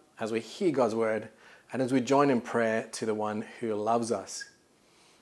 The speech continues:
I wanted you to know that I haven't been very well this week, and so we're going back into the sermon archives to a message I preached right at the beginning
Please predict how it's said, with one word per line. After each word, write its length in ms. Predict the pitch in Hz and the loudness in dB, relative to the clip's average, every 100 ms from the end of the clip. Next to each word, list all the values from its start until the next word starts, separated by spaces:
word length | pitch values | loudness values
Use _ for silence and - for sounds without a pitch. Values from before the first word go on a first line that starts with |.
| _ | _
I 40 | 117 | 0
wanted 280 | 139 131 | 2 2
you 80 | 120 | 0
to 60 | 123 | 2
know 200 | 131 127 | 4 6
that 120 | 123 | 6
I 60 | 113 | 4
haven't 240 | 107 139 | 2 0
been 180 | 127 120 | 2 2
very 200 | 117 117 | 4 4
well 180 | 120 127 | 6 6
this 220 | 135 - | 4 4
week, 260 | 151 123 - | 2 0 -4
and 160 | 127 | -2
so 200 | 120 143 | 0 2
we're 80 | 143 | 2
going 300 | 147 220 190 | 2 0 -2
back 440 | 110 131 127 - - - - - - | 2 2 2 -4 -20 -20 -20 -12 -2
into 240 | 127 120 | 0 0
the 100 | 120 | -2
sermon 360 | 113 135 131 120 | 2 2 4 2
archives 520 | 123 120 107 98 - | 2 2 0 -2 -6
to 120 | - | 0
a 60 | 123 | 4
message 360 | 135 220 247 | 4 2 2
I 120 | 180 120 | 2 2
preached 460 | - 123 123 - - - - - | 4 2 2 -6 -14 -20 -20 0
right 220 | 135 151 | 6 6
at 60 | 147 | 6
the 40 | |
beginning 480 | 131 120 123 120 | -2 0 2 2